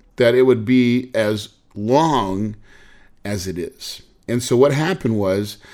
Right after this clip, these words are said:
they came back with an email saying, "Corey, you cannot sell this property or sell this note.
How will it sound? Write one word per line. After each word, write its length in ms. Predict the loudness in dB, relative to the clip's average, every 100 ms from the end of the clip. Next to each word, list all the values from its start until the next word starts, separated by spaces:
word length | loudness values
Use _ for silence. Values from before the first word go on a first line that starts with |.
| -20 -20 -18
they 240 | 0 2 2
came 340 | 0 -2 0
back 320 | -2 -2 -4
with 200 | -4 -2
an 100 | 0
email 240 | 0 0 -2
saying, 300 | -2 -4 -4
"Corey, 360 | 0 2 4
you 220 | 2 -4 -4
cannot 480 | -2 -2 0 -4
sell 560 | -8 -4 2 2 2 0
this 300 | -2 -4 -4
property 500 | -4 0 0 -2 -6
or 60 | -4
sell 240 | -2 -2
this 260 | -2 -6 -6
note. 640 | -4 -2 -2 -4 -8 -20